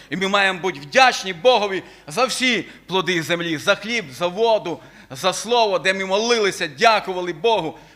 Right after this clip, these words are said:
ми хліб маємо на столі. Колись в дитячі роки бувало таке, що прийдеш до магазину, там дві булки на руки давали,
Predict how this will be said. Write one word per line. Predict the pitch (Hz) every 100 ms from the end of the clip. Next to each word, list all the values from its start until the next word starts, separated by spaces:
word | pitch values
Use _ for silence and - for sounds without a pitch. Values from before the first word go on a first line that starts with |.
| -
ми | 196
хліб | - 208 240 175
маємо | 196 180 175
на | 170 170
столі. | - 180 170 139 - _ _ _ _ _ _
Колись | 208 254 202
в |
дитячі | 160 220 254 240 220
роки | 226 226 208 180 - -
бувало | 139 220 240 214
таке, | 190 196 208
що | 185 202 180 - -
прийдеш | 196 208 233
до | 160 202
магазину, | 190 190 180 220 220 190 - -
там | - 196
дві | 160 202 208 -
булки | 147 208 - 185
на | 185
руки | 190 180 180
давали, | 165 180 196 190 165